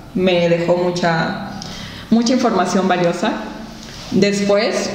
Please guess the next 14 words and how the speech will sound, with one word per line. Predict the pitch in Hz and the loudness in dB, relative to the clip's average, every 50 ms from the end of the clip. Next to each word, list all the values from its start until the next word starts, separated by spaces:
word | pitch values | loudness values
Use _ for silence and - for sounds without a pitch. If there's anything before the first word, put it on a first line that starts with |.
| - - - - | -8 -8 -4 -2
durante | - 214 202 196 196 208 - | 0 2 2 2 2 2 2
ese | - - 220 | 2 2 2
proceso | 202 196 190 190 - 175 175 175 202 202 202 | 2 2 0 2 2 0 0 2 0 0 0
en | 175 170 170 | 0 0 0
la | 170 165 165 | 0 0 0
carrera, | 170 165 165 165 165 175 - - - - - - - - - - - - - - - - - - - - - - - - - - - - - - - - 175 165 - - - | -2 -2 0 0 0 0 0 -2 -4 -8 -10 -12 -12 -14 -14 -16 -16 -16 -16 -16 -16 -16 -16 -16 -16 -16 -16 -16 -16 -16 -16 -18 -18 -18 -18 -16 -8 -4 -2 -2 0 2 2
me | 220 226 | 2 2
di | 226 226 | 2 2
cuenta | - 240 240 226 269 254 - | 2 2 2 2 2 0 0
que | - 220 196 185 175 160 196 190 - - - - - - - - - - - - | 0 0 2 2 2 0 0 -2 -6 -8 -10 -12 -14 -16 -16 -18 -18 -14 -4 0
quería | - 202 196 196 208 247 - | 2 2 4 4 2 2 2
ejercer | - 247 202 - 196 196 | 2 0 0 0 0 0
la | 214 220 | 0 0
comunicación, | - - 196 190 180 180 170 170 - - - 262 285 339 | 0 2 2 2 2 2 2 0 0 0 0 0 2 0